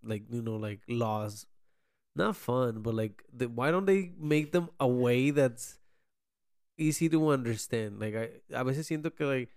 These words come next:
the laws and all, like, all this complicated stuff is made complicated so we <laughs> don't understand it.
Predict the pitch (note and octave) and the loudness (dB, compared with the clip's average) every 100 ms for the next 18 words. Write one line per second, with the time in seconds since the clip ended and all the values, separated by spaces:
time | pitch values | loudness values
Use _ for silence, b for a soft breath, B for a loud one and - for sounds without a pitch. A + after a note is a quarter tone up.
0 | - _ _ - C3 B2 A#2 A#2+ C#3 B2+ | -20 _ _ 2 4 4 4 2 0 0
1 | A#2+ A2+ A2 A#2 A#2 C3 - A#2+ B2+ B2+ | 0 0 0 0 2 0 0 -2 -2 0
2 | A#2 A#2+ - A#2+ A#2 - C3 C3+ B2 A#2+ | 0 0 0 -2 0 2 2 0 0 0
3 | C#3 - C3 C#3+ - C3 B2 - A2+ B2 | 0 -2 -2 -2 0 0 0 0 2 2
4 | F3 C#3+ B2+ C3+ - A2+ B2+ G#2+ | 2 2 0 -4 -6 -6 -4 -8